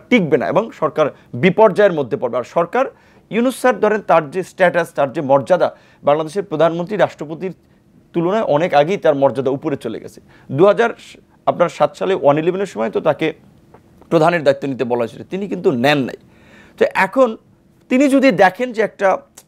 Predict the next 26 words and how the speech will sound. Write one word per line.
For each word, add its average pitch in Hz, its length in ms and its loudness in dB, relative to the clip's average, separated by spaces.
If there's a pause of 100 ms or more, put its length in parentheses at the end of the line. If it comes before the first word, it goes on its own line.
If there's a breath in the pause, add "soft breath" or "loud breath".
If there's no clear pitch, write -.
অস্থিতিশীল 175 540 -4
পরিস্থিতির 156 420 -10
সৃষ্টি 147 340 -10
হচ্ছে, - 220 -8
কন্ট্রোলের 170 420 0
বাইরে 143 260 4
চলে 151 200 -4
যাচ্ছে, 107 260 -10 (320 soft breath)
আমার 190 280 2
ধারণা 208 260 -2
তিনি 196 360 -10 (160)
একটা 147 180 -6
নির্বাচন 135 480 -2
দিয়ে 196 200 0 (220 soft breath)
সসম্মানে 185 460 -2
বিদায় 147 260 2
নেবেন। 101 240 -6 (520 soft breath)
কিন্তু 240 180 0
তাতে 247 380 0
দেশের 185 440 -2
মানুষের 247 420 -4
যে 262 80 -2
প্রত্যাশা, 202 540 -4
একটা 180 140 -8
যৌক্তিক 165 380 -8
সংস্কার, 143 520 -2